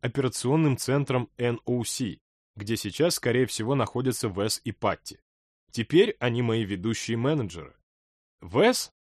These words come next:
начальник отдела распределенных операций. Он несет ответственность больше, чем за тысячу Windows-серверов, а также за команды, отвечающие за базы данных и работу сети. Патти —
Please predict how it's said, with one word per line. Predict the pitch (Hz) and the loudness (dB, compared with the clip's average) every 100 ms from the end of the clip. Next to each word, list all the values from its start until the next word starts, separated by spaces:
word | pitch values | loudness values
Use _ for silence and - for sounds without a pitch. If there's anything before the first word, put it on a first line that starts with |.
| _ | _
начальник | 104 117 - 208 214 - | -2 0 4 4 4 2
отдела | - 117 135 180 170 | -2 2 2 4 4
распределенных | - - 123 117 135 147 - | 2 -2 2 4 4 4 0
операций. | 117 - 127 101 - - - _ _ _ _ - | -8 0 2 2 0 -12 -16 _ _ _ _ 2
Он | 185 190 | 4 6
несет | 180 190 180 | 4 2 2
ответственность | - - 143 190 - 175 170 104 | 0 0 2 2 2 2 2 2
больше, | 101 165 180 156 | 4 4 4 0
чем | - 156 | 2 4
за | 127 131 | 4 2
тысячу | - 208 - 175 190 | 0 -2 0 -2 0
Windows-серверов, | 123 143 165 156 139 - 185 120 82 76 - _ _ _ | 2 4 6 6 4 2 2 2 0 -10 -16 _ _ _
а | 92 | -4
также | - 156 156 | 4 4 6
за | 143 131 | 4 4
команды, | 120 107 107 147 156 160 _ | 2 2 4 4 4 0 _
отвечающие | 117 131 135 - 156 139 - 131 | -10 0 0 6 6 6 4 2
за | 113 107 | 4 2
базы | 127 135 113 | 4 2 2
данных | 101 147 180 175 - | 2 4 4 0 2
и | 147 | 4
работу | 117 113 131 117 | 4 2 0 -2
сети. | - 113 90 - _ _ _ _ _ _ _ _ _ | -2 -2 -2 -10 _ _ _ _ _ _ _ _ _
Патти — | - 120 185 220 | 2 2 2 0